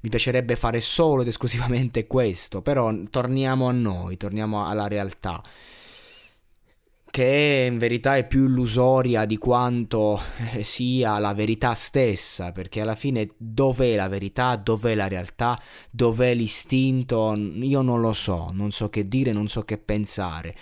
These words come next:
non so più se ciò che è vero, ciò che è necessario è quello che possiamo chiamare il mondo del poeta o se è quello della razionalità.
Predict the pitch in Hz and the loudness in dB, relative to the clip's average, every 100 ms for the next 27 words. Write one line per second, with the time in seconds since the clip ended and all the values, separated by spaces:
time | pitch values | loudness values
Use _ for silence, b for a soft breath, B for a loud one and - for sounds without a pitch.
0 | B B - 120 127 - 143 135 143 139 | B B -2 0 0 2 0 0 2 2
1 | 107 98 - 117 110 92 87 - - 127 | 2 -2 -2 0 2 0 -4 -4 0 2
2 | 123 - 117 110 98 117 123 120 120 120 | 0 0 0 0 0 2 4 4 2 0
3 | B B 143 127 117 113 107 104 - 120 | B B -2 0 0 0 -2 -4 -2 0
4 | 120 110 107 101 - B - - 123 123 | 0 0 0 -2 -4 B -10 -2 0 2
5 | 113 101 107 - 113 107 113 110 120 120 | 0 -2 -4 -2 -2 -4 -2 -2 0 0
6 | 110 107 B B 110 110 117 135 127 107 | -2 -4 B B -4 0 2 2 0 -2
7 | 101 98 107 101 - 107 117 107 92 104 | -2 -2 -2 0 0 2 2 0 -2 -2
8 | 104 107 B B 107 107 117 110 107 120 | -4 -4 B B -4 -2 0 0 0 0
9 | 120 110 104 104 107 107 - 107 104 101 | 0 2 0 0 -2 -2 -4 -2 -2 -4
10 | 120 107 87 | -2 -2 -4